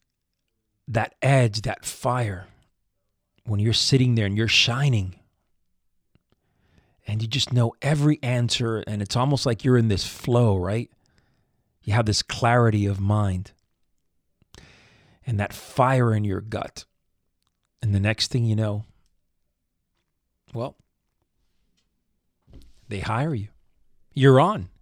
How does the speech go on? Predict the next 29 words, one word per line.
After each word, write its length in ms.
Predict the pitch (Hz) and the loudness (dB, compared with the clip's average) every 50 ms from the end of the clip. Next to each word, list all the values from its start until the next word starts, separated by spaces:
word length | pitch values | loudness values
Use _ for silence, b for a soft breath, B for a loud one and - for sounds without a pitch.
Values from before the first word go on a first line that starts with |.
| _ _ | _ _
You're 180 | 113 120 131 | 4 6 6
on 200 | 143 151 156 156 | 8 8 6 4
board. 360 | 120 135 165 110 90 95 - - - - - _ _ _ _ _ _ _ _ _ _ _ _ | 4 2 2 2 0 0 -2 -8 -18 -20 -20 _ _ _ _ _ _ _ _ _ _ _ _
That's 180 | - - - | -20 -6 -2
right. 260 | - 156 185 143 - - _ _ _ _ _ _ _ _ _ | 0 0 0 0 -4 -8 _ _ _ _ _ _ _ _ _
You're 220 | 135 123 127 - _ _ | 0 0 0 0 _ _
in 300 | 151 170 185 180 175 170 | 4 6 6 6 6 4
the 60 | 156 | 4
game. 420 | 110 123 165 160 143 120 107 104 - | 4 4 4 4 2 0 0 -2 0
Everything 760 | - 160 208 202 208 247 220 208 - - - 202 196 190 175 | 2 2 2 2 0 -2 -2 -2 -2 0 0 0 2 2 0
that 200 | 160 147 123 123 | 0 -2 0 0
you 120 | 151 160 | 0 0
wanted 500 | 131 110 123 139 143 156 170 170 170 123 | 2 2 2 2 2 2 2 0 0 -2
right 440 | 104 98 98 104 113 139 160 127 - - | -2 -4 -2 0 0 0 0 -2 -2 0
there 260 | 143 127 110 98 95 | 0 2 2 0 0
laid 280 | 95 101 113 123 123 | -2 0 0 0 2
out 160 | 127 127 127 117 | 2 0 0 0
in 100 | 117 107 | -2 -6
front 280 | - - 117 110 110 | -6 -4 -4 -2 -2
of 100 | 104 92 | -2 -4
you. 180 | 101 85 85 - _ _ _ B B B B B B B B B B B B | -6 -12 -14 -18 _ _ _ B B B B B B B B B B B B
You 140 | - 110 104 | -4 -4 -2
start 540 | - - - - - 127 139 151 - - _ _ - | 0 0 0 2 2 2 2 2 0 -2 _ _ -10
the 100 | 113 107 | -10 -4
comp-, 400 | - - 131 135 131 - _ - | -2 -2 0 0 -2 -6 _ -6
you 80 | 110 | -4
know, 60 | 104 | -4
you 100 | 101 98 | -4 -4
start 460 | 92 - - 139 139 139 - - _ | -4 -2 0 2 2 2 0 -4 _